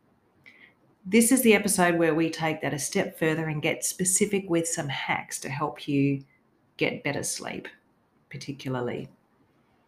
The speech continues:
And there's a bunch of recent journal articles, as recent as twenty twenty-one and twenty-two, that have revealed how ocular light exposure, that is light entering the eyes,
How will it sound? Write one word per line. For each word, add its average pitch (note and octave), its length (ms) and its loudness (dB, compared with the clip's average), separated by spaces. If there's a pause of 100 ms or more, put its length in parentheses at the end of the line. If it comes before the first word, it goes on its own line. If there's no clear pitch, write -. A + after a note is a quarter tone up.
(800)
And G3 180 4
there's G3 400 4
a F#3 60 -2
bunch G#3 380 4
of F3+ 180 2
recent F3+ 460 4
journal E3 360 2
articles, D#3+ 600 0
as E3 180 -4
recent E3 400 0
as D#3 140 -2
twenty D#3 420 -4
twenty-one D3 540 -2
and D3 120 -4
twenty-two, D3+ 720 0
that F#3 100 4
have E3+ 140 2
revealed D#3+ 440 0
how D3+ 320 -2
ocular F#3 460 2
light D#3 340 2
exposure, D3 680 0
that D#3 120 4
is D3 180 0
light D3+ 300 4
entering D3+ 540 -4
the - 160 -4
eyes, D3+ 580 0